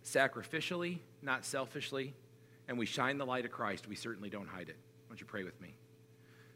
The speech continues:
Heavenly Father, you are good and gracious and kind, and even in the midst of, of turmoil, you are absolutely in control.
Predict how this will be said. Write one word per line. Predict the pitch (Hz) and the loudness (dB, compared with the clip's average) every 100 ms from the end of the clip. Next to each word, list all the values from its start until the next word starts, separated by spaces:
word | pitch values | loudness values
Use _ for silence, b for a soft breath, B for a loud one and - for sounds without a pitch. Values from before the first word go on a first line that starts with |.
| B - 180 | B 2 4
Heavenly | 170 160 | 4 4
Father, | 170 160 151 | 8 10 10
you | 165 165 | 8 6
are | 139 | 6
good | 139 156 170 | 6 6 6
and | 165 147 135 | 6 2 4
gracious | 147 147 156 147 | 4 4 0 -4
and | 143 | -4
kind, | - 151 147 147 147 | 2 2 4 0 0
and | 139 139 | 0 0
even | 147 151 165 | 0 0 0
in | 151 | 0
the | 139 | 2
midst | 139 139 139 - | 4 2 2 -4
of, | 101 131 123 117 - | 2 4 4 0 -2
of | 120 - | -2 -2
turmoil, | - 160 151 123 107 101 101 92 127 113 | -6 -4 0 2 2 2 0 -6 -12 -8
you | 135 143 139 135 | 2 2 2 0
are | 117 117 113 110 120 | 2 4 4 2 0
absolutely | 113 113 - 101 107 101 101 | 0 -2 -6 -6 -6 -4 -2
in | 101 | -2
control. | 95 101 - 85 | -4 -8 -8 -6